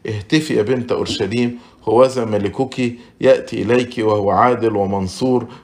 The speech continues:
وديع وراكب على حمار وعلى جحش ابن أتان."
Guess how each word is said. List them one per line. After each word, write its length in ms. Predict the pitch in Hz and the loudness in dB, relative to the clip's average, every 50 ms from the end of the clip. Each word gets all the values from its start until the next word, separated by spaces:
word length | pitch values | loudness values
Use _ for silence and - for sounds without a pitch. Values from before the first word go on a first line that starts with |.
| _ - | _ 0
وديع 380 | 104 101 98 113 131 135 120 | 0 0 2 2 2 2 4
وراكب 520 | 113 107 101 101 117 123 120 - 113 - 107 | 4 4 2 2 2 0 -2 -2 -4 0 2
على 220 | 104 104 98 92 | 2 2 0 -2
حمار 440 | - - 110 - 107 113 117 117 113 | -6 -6 -6 -2 0 0 2 2 2
وعلى 320 | 104 98 95 95 92 90 | 2 2 0 0 -2 -2
جحش 340 | 92 113 117 - - - - | -2 -4 -4 -4 -8 -10 -8
ابن 280 | - - 92 98 92 90 | -8 -8 -10 -8 -10 -8
أتان." 400 | - 90 90 - 104 87 - | -8 -8 -6 -4 -4 -6 -6